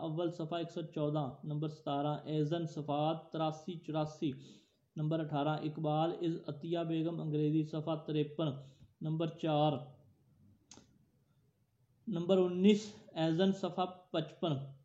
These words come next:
नंबर बीस, इकबाल और हैदराबाद दक्कन, तलीफ नज़र हैदर आबादी, सफ़ा अठारह। नंबर इक्कीस, मुकातीब इकबाल बनाम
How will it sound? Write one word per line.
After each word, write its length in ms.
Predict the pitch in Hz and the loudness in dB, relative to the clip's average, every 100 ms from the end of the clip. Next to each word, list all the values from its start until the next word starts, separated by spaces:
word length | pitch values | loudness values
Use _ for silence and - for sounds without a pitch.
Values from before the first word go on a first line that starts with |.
| - | -6
नंबर 280 | 156 160 170 | -2 0 0
बीस, 300 | 156 185 180 | 0 0 0
इकबाल 500 | 165 156 156 156 175 | -4 -4 -2 0 0
और 140 | 175 170 | -2 -2
हैदराबाद 540 | 156 143 165 170 165 135 | -2 -2 -2 -2 -4 -4
दक्कन, 340 | 139 - 165 135 - - _ _ _ 160 | -6 -2 -2 -2 -8 -20 _ _ _ 0
तलीफ 420 | 156 165 185 - - _ _ | 4 4 2 -2 -14 _ _
नज़र 340 | 151 156 156 202 - - | 0 2 2 0 -2 -8
हैदर 400 | 147 143 165 - - | -6 -2 -4 -4 -6
आबादी, 500 | 151 147 139 147 156 - - - _ - | 0 0 2 2 2 0 -14 -20 _ -10
सफ़ा 200 | 160 175 147 | -6 -4 -4
अठारह। 720 | 151 160 151 151 117 - 156 | -6 0 2 0 -2 -8 -6
नंबर 200 | 156 160 | -2 0
इक्कीस, 340 | 160 - 175 - | 0 0 -2 -2
मुकातीब 1040 | 151 151 147 - 165 156 151 170 175 185 160 - - _ | -4 -4 -6 -4 -2 -2 -2 0 2 2 0 -8 -20 _
इकबाल 420 | 160 165 151 156 151 | -10 -2 2 4 2
बनाम 340 | 147 156 165 | 0 0 -2